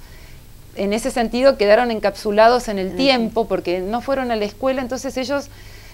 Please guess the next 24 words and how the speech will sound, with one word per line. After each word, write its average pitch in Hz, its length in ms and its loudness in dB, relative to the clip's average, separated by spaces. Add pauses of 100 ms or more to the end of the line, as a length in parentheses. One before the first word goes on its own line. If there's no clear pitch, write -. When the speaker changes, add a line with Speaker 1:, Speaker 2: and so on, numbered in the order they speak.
(280)
Speaker 1:
eh, 190 720 2 (480)
se 190 280 0
reencuentran 262 640 -2
y, 196 240 -2
y 175 160 -4
se, - 300 -12
se - 160 -8
ponen 247 280 -2
a 247 40 0
acordarse 220 420 2
de 262 60 0
las 208 180 -2
anécdotas. 226 520 0
"¿Te 240 80 -2
acordás 233 380 2
que 339 80 -4
el 320 60 0
maestro 233 400 -2
nos 226 100 -4
pellizcaba 226 580 -2
así?". 247 520 -4
Y 220 80 -6
cosas 247 300 0
muy, 254 320 -4